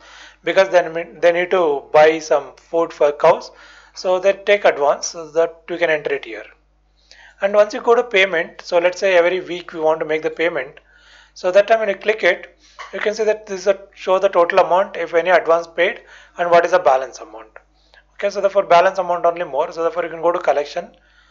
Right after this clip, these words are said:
and we can choose this customer. Uh, let's say we'll put one fifty liters,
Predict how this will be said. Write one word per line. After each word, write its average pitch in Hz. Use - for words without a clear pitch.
and 147
we 147
can 156
choose 160
this 170
customer. 156
Uh, 143
let's 156
say 147
we'll 147
put -
one 139
fifty 160
liters, 160